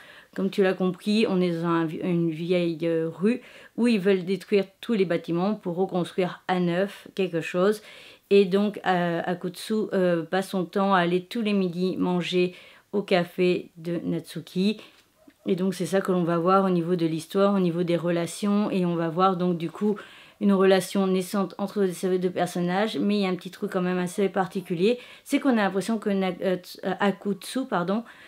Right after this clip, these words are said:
euh, donc le, l'agent immobilier, a quand même un lien bizarre avec lui, comme s'il le connaissait déjà, mais pourtant quand on lit, ben, il n'y a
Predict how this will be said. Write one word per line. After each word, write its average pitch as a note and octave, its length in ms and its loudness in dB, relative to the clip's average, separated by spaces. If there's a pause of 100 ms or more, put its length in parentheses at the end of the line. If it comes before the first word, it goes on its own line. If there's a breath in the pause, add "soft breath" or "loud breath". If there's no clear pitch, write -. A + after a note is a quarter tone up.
(240 loud breath)
euh, F3 240 0
donc E3+ 260 -4
le, F3 140 -2
l'agent F3 320 0
immobilier, F3 640 2 (360 loud breath)
a F#3 100 -4
quand G#3 160 0
même A#3+ 160 2
un F#3+ 120 2
lien F#3+ 260 2
bizarre G#3+ 520 0
avec F3+ 300 0
lui, A3+ 120 -4
comme F3+ 200 0
s'il G3+ 240 -2
le F3+ 80 2
connaissait G3+ 460 -2
déjà, F3+ 480 0
mais G#3+ 180 2
pourtant G#3+ 400 -2
quand G#3+ 160 -2
on E3+ 180 2
lit, F#3 300 -4 (120)
ben, E3 340 -8
il E3 60 -8
n'y D#3 100 -10
a D3+ 80 -12